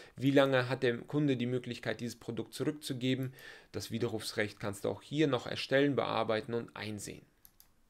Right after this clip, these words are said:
So, und dann kommen wir schon fast zum Schluss. Wir haben hier Hinweise des Verkäufers. Du kannst bestimmte Hinweise nochmal, äh, hinzufügen zu dem jeweiligen Produkt,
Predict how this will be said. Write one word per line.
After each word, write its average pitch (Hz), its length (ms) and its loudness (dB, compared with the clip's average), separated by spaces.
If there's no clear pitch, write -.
So, 131 260 10
und 117 120 6
dann 165 140 8
kommen 220 160 8
wir 220 60 10
schon 185 220 6
fast 180 340 6
zum 143 160 2
Schluss. 180 440 6
Wir 160 140 8
haben 156 140 4
hier 147 200 4
Hinweise 147 500 6
des 131 140 0
Verkäufers. 185 640 2
Du 139 80 -6
kannst 147 260 -2
bestimmte 170 420 0
Hinweise 147 560 6
nochmal, 131 580 2
äh, 120 140 4
hinzufügen 135 800 0
zu 165 280 2
dem 135 240 8
jeweiligen 127 440 6
Produkt, 196 560 0